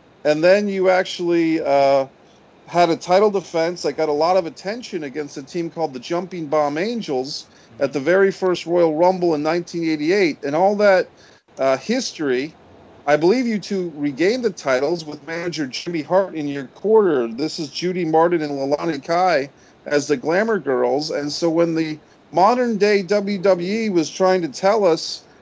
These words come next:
that Sasha Banks and Bayley were their first ever women's champion in this Elimination Chamber thing, I took great exception to that. I was very, uh, upset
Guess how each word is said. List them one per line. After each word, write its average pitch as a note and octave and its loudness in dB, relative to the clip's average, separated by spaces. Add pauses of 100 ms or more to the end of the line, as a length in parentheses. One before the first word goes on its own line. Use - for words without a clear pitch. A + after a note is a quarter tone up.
(240)
that D#3 2
Sasha G3 2
Banks F3 0
and D3+ -8
Bayley F3+ 0
were D#3+ -4
their C#3+ -2
first F#3 -6
ever E3+ -4
women's E3 -4
champion F3 -8
in C#3+ -10
this C#3+ -12
Elimination D#3+ -8
Chamber G3+ -8
thing, C#3 -8 (400)
I G3 2
took G#3 -6
great F#3 0
exception F3+ -6
to D3 -6
that. C3 0
I D#3 0
was D3+ -4
very, F#3 0
uh, C#3+ 2
upset E3+ 0